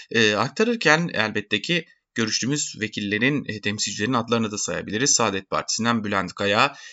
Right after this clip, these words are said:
İYİ Parti'den Hasan Subaşı, Cumhuriyet Halk Partisi'nden Turan Aydoğan ve H D P'den Serpil Kemal Bay gibi isimler,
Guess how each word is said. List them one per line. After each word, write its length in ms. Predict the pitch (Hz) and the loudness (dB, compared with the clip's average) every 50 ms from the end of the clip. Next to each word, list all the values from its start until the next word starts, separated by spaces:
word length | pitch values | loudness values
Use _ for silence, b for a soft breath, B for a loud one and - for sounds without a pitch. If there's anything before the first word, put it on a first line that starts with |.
| B B _ _ | B B _ _
İYİ 260 | - 113 120 143 143 | -4 -2 -2 -2 0
Parti'den 400 | 135 135 127 - - - 139 135 | 2 2 2 2 0 0 2 2
Hasan 320 | 127 123 - - 135 135 135 | 4 2 4 4 2 2 2
Subaşı, 580 | - - 151 143 143 139 - - 156 165 165 147 | 0 0 2 4 4 6 6 6 6 6 6 4
Cumhuriyet 340 | 131 135 143 143 139 139 | 2 4 4 4 4 4
Halk 240 | 143 139 135 135 - | 4 4 4 2 2
Partisi'nden 420 | 131 131 127 - - 143 147 147 143 | 2 2 4 2 2 2 2 0 0
Turan 320 | - 143 131 123 117 120 | 0 0 2 4 4 4
Aydoğan 560 | 120 127 127 120 127 143 165 175 190 190 175 | 4 4 4 4 4 4 4 4 2 0 0
ve 140 | 143 123 117 | 0 0 2
H 160 | 113 113 113 | 2 4 4
D 140 | 113 110 - | 4 2 2
P'den 420 | - 113 110 104 120 139 165 175 B B B B B _ | 2 2 2 4 4 4 4 2 B B B B B _
Serpil 540 | - - - 139 127 120 120 - 151 147 139 - | -6 -2 0 0 0 0 -2 -6 -8 -8 -8 -6
Kemal 440 | - 127 127 139 147 160 156 139 - | -4 0 4 6 6 6 6 4 4
Bay 280 | 110 110 101 85 - | 2 2 2 2 -2
gibi 240 | - 104 101 - 82 | -6 -8 -8 -8 -8
isimler, 560 | - 104 - - 107 101 104 117 143 160 b | -6 -6 -6 -4 -4 0 2 4 4 4 b